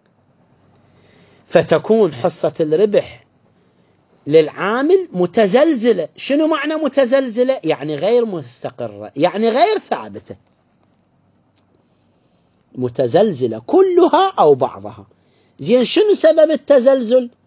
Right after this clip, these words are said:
شنو سبب عدم استقرار ربح العامل؟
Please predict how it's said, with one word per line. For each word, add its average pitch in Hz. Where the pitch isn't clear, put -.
شنو 403
سبب 320
عدم 285
استقرار 285
ربح 262
العامل؟ 240